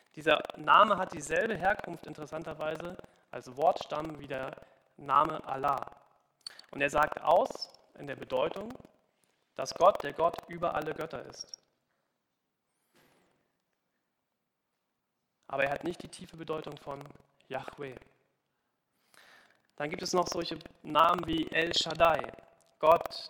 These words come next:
der Allmächtige oder Gott allein genügt. El Olam, Gott der Zeitalter. Und den Namen Jahwe verwendet Gott auch oft in Verbindung mit anderen Namen. Ich sag nochmal vier,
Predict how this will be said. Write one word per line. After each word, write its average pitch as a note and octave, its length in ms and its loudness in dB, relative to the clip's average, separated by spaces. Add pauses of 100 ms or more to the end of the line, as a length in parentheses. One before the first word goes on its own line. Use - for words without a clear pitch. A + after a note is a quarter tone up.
(120)
der C3 140 0
Allmächtige C3+ 680 -6 (160)
oder C#3+ 260 2
Gott D3+ 260 0
allein C#3+ 320 -2
genügt. D3 540 -8 (640)
El E3 400 2
Olam, D3+ 540 0 (380)
Gott D#3 200 2 (360)
der C3 120 -8
Zeitalter. C3 840 -4 (1040)
Und D3 400 -6
den D3+ 120 -2
Namen E3 280 6
Jahwe G#3+ 460 2
verwendet F3+ 440 -4
Gott F#3 240 4
auch - 340 2
oft A3+ 240 6
in F3 120 -4
Verbindung E3+ 360 -2
mit - 300 -4
anderen F3 300 -2
Namen. A2+ 340 -8 (640)
Ich - 140 -8
sag E3+ 180 2
nochmal F3 260 -4 (100)
vier, G#3 300 -2